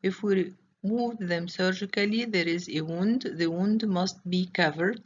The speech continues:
uh, to prevent, uh, patient contamination from, uh,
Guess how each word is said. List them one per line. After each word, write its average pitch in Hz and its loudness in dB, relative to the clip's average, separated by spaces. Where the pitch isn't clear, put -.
uh, 180 0
to 226 0
prevent, 185 0
uh, 147 -2
patient 196 0
contamination 202 0
from, 165 -4
uh, 160 -8